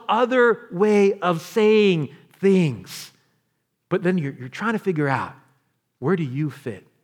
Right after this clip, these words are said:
and where do I fit compared to you? Pastors, we can get competitive of each other. You don't have to be a missionary.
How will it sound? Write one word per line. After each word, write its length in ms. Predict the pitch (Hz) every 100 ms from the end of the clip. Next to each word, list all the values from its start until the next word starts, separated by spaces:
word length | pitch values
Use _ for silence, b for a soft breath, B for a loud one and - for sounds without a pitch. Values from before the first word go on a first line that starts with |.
| _ _ _
and 120 | 107
where 120 | 117
do 100 | 131
I 180 | 113 117
fit 300 | 110 107 95 _ _ _
compared 580 | 110 98 104 113 110 104 _ _ -
to 60 |
you? 320 | 101 127 123 - _ _ _ _ _ _ _ _ _ _ _ -
Pastors, 720 | 151 185 - - - - - _ _ _ _ _
we 120 | 135 143
can 120 | 143
get 200 | 156 -
competitive 640 | 151 156 170 151 123 - b b _
of 240 | 123 110 - 113
each 240 | 104 -
other. 340 | 107 90 85 - _ _ _ _ _ _ _
You 100 | 147
don't 120 | 160
have 120 | 175 156
to 60 |
be 100 | 156
a 60 | 147
missionary. 500 | 165 - 180 185